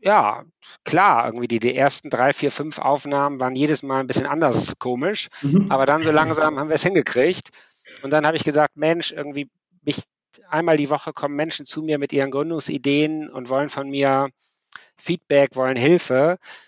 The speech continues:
Speaker 1: Äh, das ist, eigentlich kann ich das nicht machen als Geschäftsführer, dafür habe ich eigentlich keine Zeit, aber jetzt mache ich das einfach live im Podcast.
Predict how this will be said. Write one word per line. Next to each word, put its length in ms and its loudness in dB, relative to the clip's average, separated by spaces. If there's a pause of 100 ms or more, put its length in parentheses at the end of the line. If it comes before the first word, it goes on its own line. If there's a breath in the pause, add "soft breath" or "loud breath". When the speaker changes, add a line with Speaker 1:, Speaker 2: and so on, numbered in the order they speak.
(340 loud breath)
Speaker 1:
Äh, 440 4
das 180 -4
ist, 200 -10
eigentlich 360 0
kann 160 -4
ich 60 -4
das 140 -2
nicht 160 -4
machen 540 -4
als 200 -2
Geschäftsführer, 600 -4
dafür 220 -2
habe 80 -4
ich 60 -4
eigentlich 160 -4
keine 220 -2
Zeit, 540 4
aber 220 2
jetzt 540 4 (280 soft breath)
mache 200 4
ich 60 -4
das 140 -2
einfach 240 0
live 280 4
im 100 -10
Podcast. 680 -2